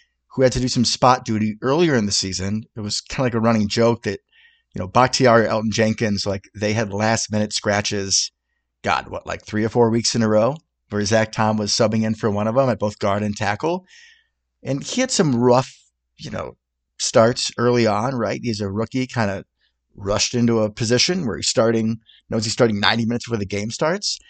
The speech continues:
But I thought that even in those spots, he settled down. And,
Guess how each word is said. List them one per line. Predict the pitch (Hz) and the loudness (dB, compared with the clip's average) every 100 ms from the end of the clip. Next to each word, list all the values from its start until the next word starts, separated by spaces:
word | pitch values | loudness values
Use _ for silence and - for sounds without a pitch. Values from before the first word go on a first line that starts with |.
| - _ _ | -20 _ _
But | 120 120 | -4 -2
I | 120 | -2
thought | 120 - 131 131 | 0 4 4 4
that | - 123 - | 0 -4 -2
even | 131 135 | -2 0
in | 117 | 2
those | 110 120 | 2 0
spots, | - 127 139 190 | 0 0 2 0
he | - 110 | -4 -4
settled | - 123 117 123 104 | -2 0 0 0 -2
down. | 101 113 135 190 208 _ _ _ _ _ _ _ | -4 -2 -2 -4 -10 _ _ _ _ _ _ _
And, | 123 127 131 127 123 | -2 0 2 0 -4